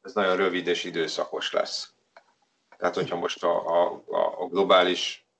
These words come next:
médiát nézzük, valószínűleg a meccs előtt elkezdődik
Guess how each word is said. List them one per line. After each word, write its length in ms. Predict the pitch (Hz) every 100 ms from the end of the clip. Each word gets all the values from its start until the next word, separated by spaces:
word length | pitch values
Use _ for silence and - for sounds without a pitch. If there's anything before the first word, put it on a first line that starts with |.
| _
médiát 540 | - 95 87 87 85 -
nézzük, 500 | 101 98 98 101 -
valószínűleg 580 | 92 92 90 - 90 87
a 60 |
meccs 300 | 87 85 -
előtt 400 | 85 82 - - _
elkezdődik 800 | 90 85 87 82 85 82 80